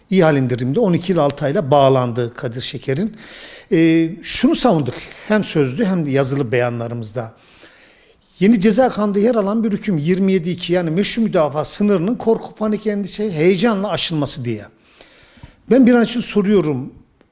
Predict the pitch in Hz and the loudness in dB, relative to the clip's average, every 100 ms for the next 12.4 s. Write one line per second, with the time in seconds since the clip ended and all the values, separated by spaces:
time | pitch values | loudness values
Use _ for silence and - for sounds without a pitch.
0 | _ _ _ 226 302 302 262 240 - 262 | _ _ _ 4 6 6 4 4 2 0
1 | - 254 247 247 240 233 - 254 208 185 | 0 0 2 0 -2 -4 -2 2 2 0
2 | 185 147 139 - - - _ _ _ - | 0 2 0 -2 -16 -20 _ _ _ 0
3 | 180 175 175 175 156 - - - - _ | 2 2 -2 -6 -8 -8 -8 -10 -12 _
4 | _ - - - 349 302 226 269 240 160 | _ -20 -8 -4 -2 -2 -2 -2 -2 -2
5 | 147 131 131 131 110 113 110 113 110 - | -4 -6 -6 -10 -10 -10 -10 -12 -10 -10
6 | - - _ _ - - _ 190 262 214 | -12 -16 _ _ -20 -20 _ 0 2 0
7 | - - - 381 339 - 247 214 359 190 | -2 -6 -2 0 0 0 -2 -4 -6 -4
8 | - - - 190 208 202 190 180 143 170 | -2 -4 -4 -2 -2 -2 0 0 0 0
9 | 135 160 156 151 147 131 135 147 175 143 | 2 2 2 0 -2 -4 -4 -2 -2 -2
10 | 131 107 107 - - - _ 349 302 - | -2 -6 -12 -18 -20 -20 _ 2 2 2
11 | 160 131 123 - - 175 156 135 139 131 | 0 0 -2 -8 -2 -2 -2 -4 -4 -4
12 | 127 117 123 | -6 -8 -10